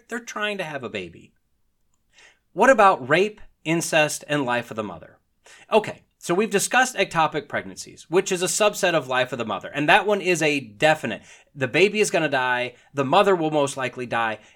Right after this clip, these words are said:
That one is one that we need to deal with, right? Regarding other potential life of the mother cases, I think they'd have to be looked at individually. And I know that some couples opt to take the chance, others do not. I'd have a hard time arguing with them.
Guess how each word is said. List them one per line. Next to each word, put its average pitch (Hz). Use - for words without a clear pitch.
That 180
one 190
is 151
one 143
that 135
we 131
need 123
to 107
deal 110
with, -
right? 120
Regarding 196
other 208
potential 190
life 147
of 143
the 135
mother 156
cases, 120
I 135
think 196
they'd 170
have 147
to 147
be 135
looked 139
at 131
individually. 123
And 196
I 190
know 220
that 185
some 208
couples 160
opt 160
to 208
take 117
the 139
chance, 208
others 123
do 147
not. 170
I'd 147
have 208
a 202
hard 214
time 185
arguing 180
with 92
them. -